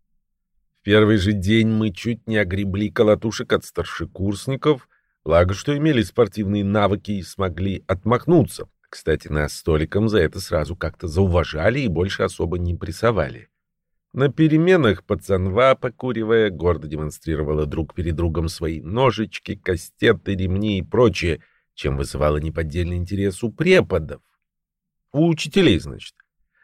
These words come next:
На этих первых переменах я наслушался столько фривольных и скабрезных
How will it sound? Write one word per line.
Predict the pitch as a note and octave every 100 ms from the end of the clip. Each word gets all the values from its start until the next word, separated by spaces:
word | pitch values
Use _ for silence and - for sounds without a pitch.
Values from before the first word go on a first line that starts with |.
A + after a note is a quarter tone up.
| _
На | D#2 F2 F#2+ F#2+
этих | G#2 G2 G2 -
первых | G2+ G#2 G2 F2+
переменах | G#2 F#2+ F#2+ G2 F2+
я | F#2
наслушался | F2+ F2 G#2 A2 F#2+ F2+ E2+
столько | D#2 - B2+ D#3+ E3 F#3 E3+
фривольных | - F3 D#3 B2 G2+ F#2+ E2+
и | F2
скабрезных | - G#2 F#2 F#2 F2+ E2+ B1 -